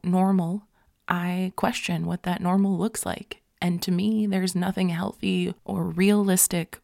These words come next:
or sustainable about society's version of normal.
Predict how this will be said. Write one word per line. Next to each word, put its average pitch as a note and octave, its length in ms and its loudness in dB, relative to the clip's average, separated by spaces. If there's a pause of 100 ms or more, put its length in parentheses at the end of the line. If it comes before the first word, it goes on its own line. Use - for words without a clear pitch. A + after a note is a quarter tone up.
or F3 140 -2
sustainable E3+ 800 -2
about E3 260 -2
society's F3+ 800 0
version D#3+ 420 -2
of E3+ 160 -6
normal. F3 520 2